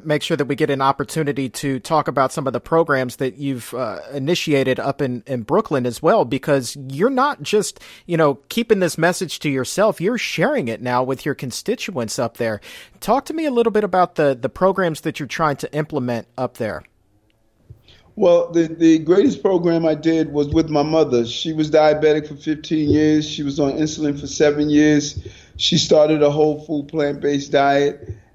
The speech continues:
Speaker 2: and she, in two months, she was off her insulin. The doctor took her off her insulin. And so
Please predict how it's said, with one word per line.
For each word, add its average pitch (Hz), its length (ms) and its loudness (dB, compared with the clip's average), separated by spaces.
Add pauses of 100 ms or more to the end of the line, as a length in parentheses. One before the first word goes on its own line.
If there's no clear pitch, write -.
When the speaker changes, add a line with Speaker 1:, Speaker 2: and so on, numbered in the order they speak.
Speaker 2:
and 135 420 2
she, 151 540 -8 (140)
in 143 160 0
two 175 180 -2
months, 156 320 2
she 156 140 -6
was 139 180 -2
off 143 260 2
her 139 100 4
insulin. 135 580 -2
The 123 100 -6
doctor 139 360 2
took 143 220 -8
her 139 60 0
off 139 240 2
her - 100 -2
insulin. 127 580 0 (680)
And 127 180 2
so 147 260 4